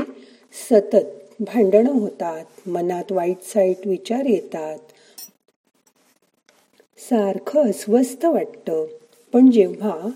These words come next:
यांच्यामध्ये त्रेसष्टचा आकडा असतो, तेव्हा सुख, शांती, आनंद येतो आणि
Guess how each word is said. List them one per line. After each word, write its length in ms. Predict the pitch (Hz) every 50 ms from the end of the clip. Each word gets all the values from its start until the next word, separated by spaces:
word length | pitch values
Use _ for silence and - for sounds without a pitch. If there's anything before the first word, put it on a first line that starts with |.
| - - _ _ _ _ _ _ -
यांच्यामध्ये 760 | 214 196 190 180 180 175 - 220 202 196 202 196 202 214 196 208
त्रेसष्टचा 880 | - - 220 208 175 175 208 - - 277 262 - - - - 381 359
आकडा 320 | 311 - - 233 208 196 185
असतो, 560 | 185 202 - - - - 233 180 151 - - - - - _ _ _ _ _ _ _ _ _ _ _ -
तेव्हा 480 | 214 180 165 156 156 160 160 160 190 262 - - - _ _ - - _ _ _ _ _ _ _ _
सुख, 460 | - - - 254 - - - - 220 202 185 180 170 165 175 175
शांती, 800 | - - 220 190 190 202 202 202 202 208 190 185 180 175 175 185
आनंद 520 | 175 170 175 175 180 208 254 285 320 320
येतो 540 | 330 269 185 165 160 - - - 160 151 165 175 - _ _ _ - _ _ _ _ -
आणि 440 | 196 180 175 175 180 190 226 277